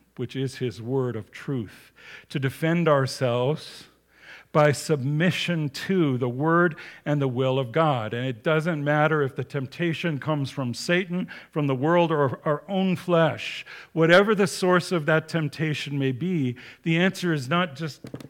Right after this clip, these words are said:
dig in and white knuckle it and have a little more willpower and you can get through this.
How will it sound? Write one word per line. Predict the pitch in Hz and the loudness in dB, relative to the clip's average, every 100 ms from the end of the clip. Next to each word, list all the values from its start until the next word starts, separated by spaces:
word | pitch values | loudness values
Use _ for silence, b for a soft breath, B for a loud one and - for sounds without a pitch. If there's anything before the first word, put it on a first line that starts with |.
| - - _ _ _ - | -14 -16 _ _ _ 0
dig | 190 180 | 2 4
in | 175 175 165 | 4 4 0
and | 131 123 113 | -2 -6 -2
white | 175 190 165 | 0 0 -2
knuckle | 170 196 - 180 | -2 -2 -4 -4
it | 139 131 - - | -4 -6 -8 -6
and | 147 139 131 B B B B | -4 -4 -6 B B B B
have | - 196 196 | -2 0 2
a | 208 | 4
little | 190 202 190 | 6 6 4
more | 196 185 | 4 4
willpower | 165 202 202 - 165 165 151 139 143 | 4 2 2 0 0 2 2 2 0
and | 143 147 170 | 0 -2 -2
you | 196 | -2
can | - 185 185 | 0 0 0
get | 185 202 208 | 2 0 -2
through | - 202 208 214 | -8 -2 2 2
this. | 165 139 113 - - - | 2 0 -4 -8 -10 -12